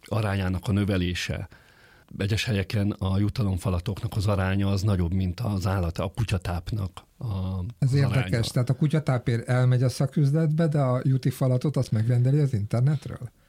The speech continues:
Speaker 1: Valószínűleg tartom, hogy egyszerre vásárolják meg. Tehát ezt nem feltétlen webáruházban vásárolják meg a jutalomfalatot.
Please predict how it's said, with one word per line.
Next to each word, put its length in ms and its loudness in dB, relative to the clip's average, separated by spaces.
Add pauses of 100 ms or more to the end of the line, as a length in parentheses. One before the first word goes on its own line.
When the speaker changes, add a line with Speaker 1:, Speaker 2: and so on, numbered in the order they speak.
Speaker 1:
Valószínűleg 600 0
tartom, 420 0
hogy 120 2
egyszerre 380 0
vásárolják 840 -2
meg. 260 -2
Tehát 400 -8
ezt 120 -4
nem 120 -2
feltétlen 720 -2 (140)
webáruházban 720 0
vásárolják 720 -2
meg 320 -2
a 260 -2
jutalomfalatot. 960 -2